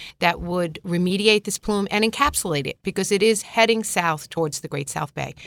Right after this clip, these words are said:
So it's very, very important. It is no longer an issue just for Bethpage or South Farmingdale. This has become a regional issue and one that we hope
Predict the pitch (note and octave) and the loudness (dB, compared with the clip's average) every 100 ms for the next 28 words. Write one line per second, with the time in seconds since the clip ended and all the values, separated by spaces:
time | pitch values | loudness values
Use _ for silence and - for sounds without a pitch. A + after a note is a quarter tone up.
0 | - - - - F#3 F3 D#3+ G#3+ B3+ G#3 | -18 -18 -8 -2 0 0 4 6 6 4
1 | G3 F3 E3 - D#3+ - D#3 E3+ F3 D#3+ | 2 2 -2 0 -2 0 -4 -4 -4 -2
2 | F3+ F#3+ G3+ G3 F#3 F3 E3+ E3+ E3 - | 0 2 2 2 2 0 -2 0 0 0
3 | E3 D#3+ D#3+ - D3+ D3 D#3 - F3 D#3+ | -2 -2 -4 -4 -4 0 0 2 2 2
4 | D#3 D3 C3+ D3+ C#3+ - A#3 G#3+ G3 F#3 | 0 -6 -4 -4 -2 2 2 2 2 2
5 | E3+ F3+ G#3 G#3+ - F#3+ F3+ F3 E3 D3+ | 0 -4 -8 -8 0 2 2 0 -4 -2
6 | F#3 G3 A3 G3+ D#3 - D#3 E3 - - | -2 0 0 0 0 0 -2 -4 -10 -18
7 | - - - - F3 E3+ E3+ D#3 F#3 G#3 | -16 -16 -10 0 2 2 0 4 4 4
8 | G3+ F#3 F3 E3 B3 A#3 E3+ | 4 2 0 0 4 6 4